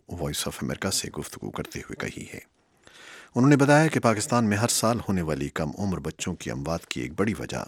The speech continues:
نیمونیا ہے۔ اس کے علامات میں بچوں میں عموماً تیز بخار کے ساتھ کھانسی ہونے اور عرف عام میں تیز سانس یا پسلیوں کا چلنا ہوتا ہے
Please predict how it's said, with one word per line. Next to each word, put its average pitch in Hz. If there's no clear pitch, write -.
نیمونیا 82
ہے۔ -
اس -
کے 131
علامات 123
میں 104
بچوں 101
میں 92
عموماً 85
تیز 90
بخار -
کے -
ساتھ -
کھانسی 104
ہونے 101
اور 113
عرف -
عام 82
میں 78
تیز 87
سانس -
یا 67
پسلیوں -
کا -
چلنا 73
ہوتا 92
ہے 82